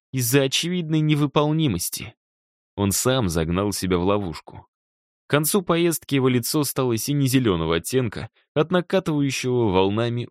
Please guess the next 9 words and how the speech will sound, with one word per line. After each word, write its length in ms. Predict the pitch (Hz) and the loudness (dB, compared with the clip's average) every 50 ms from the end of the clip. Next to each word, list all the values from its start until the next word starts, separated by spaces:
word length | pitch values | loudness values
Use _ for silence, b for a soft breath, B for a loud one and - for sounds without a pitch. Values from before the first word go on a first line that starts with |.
| _ _ | _ _
ужаса. 600 | - 147 147 123 - 85 78 - - - - - - _ _ _ _ _ _ _ _ _ _ _ _ _ _ _ _ | -4 -2 -2 -2 -2 -4 -8 -8 -10 -10 -12 -16 -20 _ _ _ _ _ _ _ _ _ _ _ _ _ _ _ _
«Молодому 560 | - 87 87 82 78 69 80 80 80 80 76 | -6 -2 -2 0 0 0 0 0 0 0 -2
господину 540 | 76 76 80 - - - 80 76 82 82 82 | -2 -2 -4 -4 -4 -6 -6 -4 -4 -4 -4
опять 340 | 82 80 - 90 87 82 - | -4 -2 -2 -2 -2 0 -2
не 100 | 98 95 | -4 -4
здоровится?» — 760 | 87 78 92 90 95 131 156 135 85 - - - - - - - _ _ _ _ _ _ _ | -2 0 0 0 0 0 -2 -4 -6 -8 -8 -10 -12 -14 -18 -20 _ _ _ _ _ _ _
участливо 640 | 151 156 - - 202 160 - - 80 76 73 76 73 | -4 -2 0 2 2 2 0 0 -2 -2 -2 -4 -4
поинтересовался 800 | - 82 85 82 - 92 85 87 - 92 80 80 82 82 - 98 | -2 -2 -2 -2 -2 -2 -2 -2 -2 -2 -2 -2 -2 -2 -4 -6
Джен. 380 | 101 90 87 78 76 67 57 | -6 -4 -4 -4 -6 -6 -8